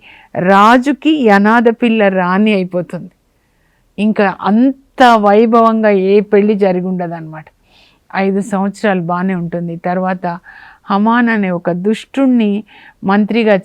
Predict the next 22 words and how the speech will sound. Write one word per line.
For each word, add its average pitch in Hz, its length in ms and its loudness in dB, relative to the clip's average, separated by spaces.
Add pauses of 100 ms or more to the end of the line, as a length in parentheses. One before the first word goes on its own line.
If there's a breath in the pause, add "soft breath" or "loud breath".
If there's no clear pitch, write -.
చేస్తాడనమాట 170 760 -6
రాజు. 170 400 -6 (580 soft breath)
ఇంకా 196 460 0
అందరూ 226 840 -2 (420 loud breath)
ఈయనకి 208 380 0
వంగి 220 320 2
దండం 214 400 0
పెట్టాలని 190 540 -2
ఆజ్ఞాపిస్తాడు. 180 960 -6 (420 loud breath)
అందరూ 240 360 2
పెడతారు, 185 440 -2
మోడికాయ 175 440 -4
పెట్టాడు. 170 460 -10
అందువల్ల 185 560 -2 (460 loud breath)
ఆయన 190 200 0
కుట్రలు 220 520 -2
పన్ని 170 340 -6
యూదులను 190 520 -2
చంపాలి 185 720 -4 (480 loud breath)
అని 214 300 -2 (260)
అదారు 202 340 0
పదమూడో 190 680 -2